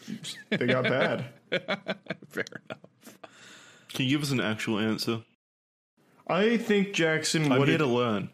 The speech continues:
Speaker 1: I think what it is,
Speaker 2: Mm-hmm.
Speaker 1: is these game companies, they just, they start getting bad. I just, I feel
Speaker 2: Well
Speaker 1: like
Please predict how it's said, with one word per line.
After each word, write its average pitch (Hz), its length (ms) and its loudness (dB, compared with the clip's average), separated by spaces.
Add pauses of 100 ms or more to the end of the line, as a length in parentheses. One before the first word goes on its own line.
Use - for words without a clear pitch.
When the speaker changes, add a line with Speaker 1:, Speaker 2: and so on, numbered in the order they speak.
(140)
Speaker 1:
I 131 140 0
think 202 440 0
what 151 240 2
it 143 120 2
is, 101 520 -2 (260)
Speaker 2:
Mm-hmm. 117 140 -4
Speaker 1:
is 123 160 0
these 143 220 2
game 180 400 4
companies, 117 800 0 (1080)
they 131 220 -2
just, 175 440 -2
they 151 120 2
start 170 480 -2
getting 165 300 0
bad. 127 480 -2 (120)
I - 140 -4
just, 139 260 -4
I 131 60 0
feel 208 300 2
Speaker 2:
Well 175 80 4
Speaker 1:
like 143 480 0